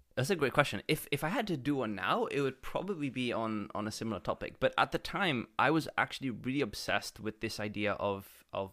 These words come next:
of focus, of being able to, to focus deeply, because, um, my,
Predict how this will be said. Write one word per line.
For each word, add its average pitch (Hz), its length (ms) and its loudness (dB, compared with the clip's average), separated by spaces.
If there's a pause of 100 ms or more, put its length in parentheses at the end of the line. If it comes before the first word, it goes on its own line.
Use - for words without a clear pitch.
of 104 120 -4
focus, - 480 -10
of 98 100 -12
being 123 160 -4
able 131 220 -2
to, 110 340 -6 (480)
to 117 140 -4
focus - 420 2
deeply, - 540 -4
because, 101 640 -4 (420)
um, 101 520 0 (160)
my, 131 600 4